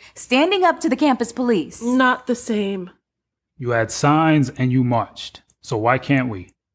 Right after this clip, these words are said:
Speaker 2: Another time for a war, and that was years ago.
Speaker 3: And this is now. This is real, Mom. Hey, look, maybe white officers kill black suspects when you were our age, but you just didn't see that on T V.
Speaker 2: No, they didn't do that.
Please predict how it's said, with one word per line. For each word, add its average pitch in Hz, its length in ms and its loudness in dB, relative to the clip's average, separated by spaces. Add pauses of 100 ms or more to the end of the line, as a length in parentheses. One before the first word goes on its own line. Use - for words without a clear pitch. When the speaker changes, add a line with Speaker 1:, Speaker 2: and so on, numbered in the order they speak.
(200)
Speaker 2:
Another 285 340 2
time 269 400 -4
for 285 240 0
a 247 80 2
war, 233 640 0
and 214 160 0
that 247 180 0
was 190 160 -4
years 196 340 0
ago. - 320 -12 (920)
Speaker 3:
And 135 140 -2
this 160 180 0
is 143 80 0
now. 165 400 0 (800)
This 151 160 -2
is 147 120 2
real, 165 180 2
Mom. 143 400 0 (960)
Hey, 139 100 -2
look, 139 200 -2
maybe 175 280 2
white 156 280 2
officers 156 420 -2
kill 165 160 0
black 147 300 0
suspects 170 480 -4
when 160 80 -2
you 170 100 -4
were 175 80 -2
our 185 120 -2
age, 104 380 -10 (240)
but - 140 -6
you 151 80 2
just 131 160 2
didn't 135 160 2
see - 160 0
that 120 180 2
on 107 120 -2
T - 140 -2
V. 240 40 4
Speaker 2:
No, 254 380 2
they 233 240 -2
didn't 226 300 -6
do 214 180 -4
that. 175 280 -6